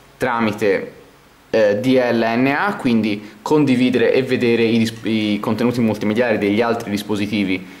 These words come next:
che ci sono in rete. Fotocamera, la fotocamera è sempre quella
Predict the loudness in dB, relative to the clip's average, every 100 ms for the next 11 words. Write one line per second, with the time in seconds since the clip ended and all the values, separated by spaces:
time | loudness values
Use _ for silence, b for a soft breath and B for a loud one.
0 | B -8 -6 -4 -4 -2 0 2 2 0
1 | 0 -2 -4 B B B B -4 0 0
2 | 0 0 2 2 2 0 -2 0 2 4
3 | 4 2 -2 -2 -2 -2 -2 -4 B B
4 | B -4 0 2 2 0 -4 -14